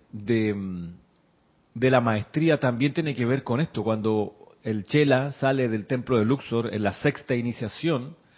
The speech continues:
lo hace bajo un voto de silencio, deja atrás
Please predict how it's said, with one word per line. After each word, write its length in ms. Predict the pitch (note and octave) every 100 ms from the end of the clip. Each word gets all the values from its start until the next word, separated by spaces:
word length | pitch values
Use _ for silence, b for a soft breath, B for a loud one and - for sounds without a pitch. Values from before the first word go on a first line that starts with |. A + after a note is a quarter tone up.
| b b b b _
lo 240 | G#2 B2 D3
hace 240 | D#3+ F3
bajo 300 | D#3 D#3 D#3+
un 120 | C#3+
voto 320 | D3 D3+ E3+
de 80 | D#3+
silencio, 760 | - A#2 A2+ D#3+ - A#2 G#2 F#2+ - - -
deja 320 | A#2 B2+ C3+
atrás 440 | - C3 C#3 B2+